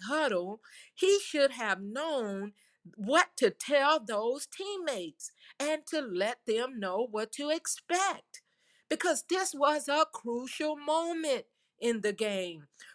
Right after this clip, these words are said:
Fourteen seconds. You're in the green zone. Can you imagine what was going to happen? The field already shrunk and the defense was ready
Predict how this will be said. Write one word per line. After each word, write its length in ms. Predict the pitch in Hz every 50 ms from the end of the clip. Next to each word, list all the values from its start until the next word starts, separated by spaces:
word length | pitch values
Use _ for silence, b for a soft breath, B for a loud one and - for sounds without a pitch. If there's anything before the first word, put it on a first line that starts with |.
| B - -
Fourteen 560 | - 339 339 277 - - - 311 277 277 269
seconds. 720 | 233 - 285 262 226 180 - - 175 143 139 - - - b b b b b b b b b b
You're 240 | 226 240 285 277 269 -
in 200 | 330 320 302 254
the 120 | 233 214
green 440 | 180 - 285 302 302 277 254 233 220
zone. 560 | 175 226 214 185 170 160 156 147 143 139 135 B B B B -
Can 240 | - 320 320 294
you 180 | 320 330 302 277
imagine 640 | 220 208 220 269 294 294 277 254 196 208 180 160 B B B B -
what 340 | 175 190 277 190 185 - - _ _ _ -
was 180 | 202 214 202 151
going 320 | 151 262 277 294 285 254
to 140 | 214 - 180
happen? 600 | 180 - - - 277 285 277 - - 190 156 B B B B B -
The 160 | 185 247 262
field 540 | 262 - - - 311 320 320 311 285 262 262
already 560 | 269 285 285 269 247 269 285 294 247 214 -
shrunk 640 | - - - - 277 302 294 240 156 - _ - b b b b b b -
and 240 | 277 277 262 240 226
the 160 | 208 180 - _ 190 180 _ _ _ _ _ 269 180
defense 840 | 156 233 269 277 294 294 - - 294 285 285 285 277 - - - b b b b b b -
was 400 | 208 214 240 262 269 277 254 208 208
ready 720 | 208 220 240 269 294 302 311 311 302 294 262 240 214 175